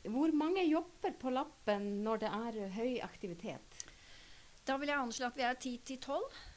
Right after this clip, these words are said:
Speaker 2: som er der samtidig. Og den travleste tiden er jo for oss på høsten i forbindelse med jakta.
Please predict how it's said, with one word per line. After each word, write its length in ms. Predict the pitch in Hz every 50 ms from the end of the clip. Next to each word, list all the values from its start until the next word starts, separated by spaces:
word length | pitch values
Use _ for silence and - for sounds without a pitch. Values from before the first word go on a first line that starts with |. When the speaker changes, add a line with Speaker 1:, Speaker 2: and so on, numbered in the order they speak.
| - - - - - - - - -
Speaker 2:
som 580 | - - - - 285 262 262 254 247 247 226
er 140 | - 226 208
der 100 | - 190
samtidig. 480 | 208 - 233 226 - 202 175 - 254 370 - - - - - - - - - - - -
Og 460 | - 226 226 226 226 220 214 214 226
den 220 | 233 233 226 226
travleste 460 | 226 247 247 233 190 185 180 - 196
tiden 340 | 190 - 208 190 196 220 226
er 160 | 214 190 170 170
jo 40 | 170
for 140 | - 202 170 160
oss 320 | 185 - - - - - - -
på 80 | 220 214
høsten 320 | 190 - - - - 381 480 415
i 60 | -
forbindelse 340 | - 208 208 175 160 - 185
med 100 | 175 -
jakta. 340 | - - - - - -